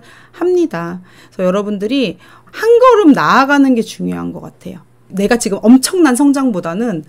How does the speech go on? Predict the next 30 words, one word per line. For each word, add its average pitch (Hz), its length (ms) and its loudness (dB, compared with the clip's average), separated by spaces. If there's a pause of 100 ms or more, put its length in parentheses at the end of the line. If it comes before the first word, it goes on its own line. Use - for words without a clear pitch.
(380)
한 349 240 0
걸음 330 300 2
나아가고, 196 540 0
오늘도 262 420 4
한 233 180 -2
걸음, 220 300 0
내일도 196 380 -2
한 208 200 -6
걸음, 214 340 -4 (400)
한 339 240 0
걸음씩 320 480 0
나아가다 185 560 -2
보면 202 420 -6
일 370 220 0
년 381 200 0
후, 311 60 2
이 190 140 -2
년 214 180 -4
후, 214 40 -6
삼 269 160 -2
년 269 160 0
후가 202 140 -6
달라지겠죠. 175 720 -10
그런데 240 600 2 (320)
여러분이 247 680 0
오늘도 247 540 -2
내일도 185 500 -4
모레도 170 400 -8
제자리 247 460 -2
걸음이면 - 560 -16